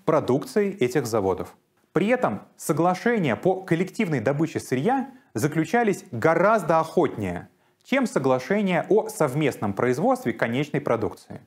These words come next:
Чехословакия участвовала в расширении добычи железной руды в С С С Р.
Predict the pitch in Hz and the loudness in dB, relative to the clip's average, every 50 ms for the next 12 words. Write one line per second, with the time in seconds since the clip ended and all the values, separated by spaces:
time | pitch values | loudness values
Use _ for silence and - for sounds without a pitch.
0 | _ _ _ _ _ _ _ - 160 131 156 - - 110 107 107 113 156 175 - | _ _ _ _ _ _ _ -4 -2 -2 -2 2 2 2 4 4 2 0 0 0
1 | 240 233 226 214 202 - - - 143 139 - - 254 262 254 - 208 180 180 170 | 0 0 0 0 -2 -6 -4 -4 -4 0 0 0 0 0 0 0 0 2 2 2
2 | 160 - 110 98 175 208 - - 127 170 190 - - - - 151 135 147 190 240 | 2 2 2 0 0 0 0 2 0 0 0 -2 -6 -2 -2 0 2 2 2 2
3 | 247 226 220 202 139 - - 110 104 160 208 202 - - 190 156 - 123 104 127 | 0 2 0 0 2 2 0 0 2 0 -2 0 0 -2 -2 -2 -2 -4 0 2
4 | 165 160 127 127 156 196 202 208 185 156 185 - 117 180 180 123 123 123 123 - | 2 2 2 2 0 2 2 0 0 2 0 0 2 0 2 2 0 -2 -2 -4
5 | - - 135 - - - 101 87 - | -4 -4 -4 -4 -2 -4 -4 -4 -4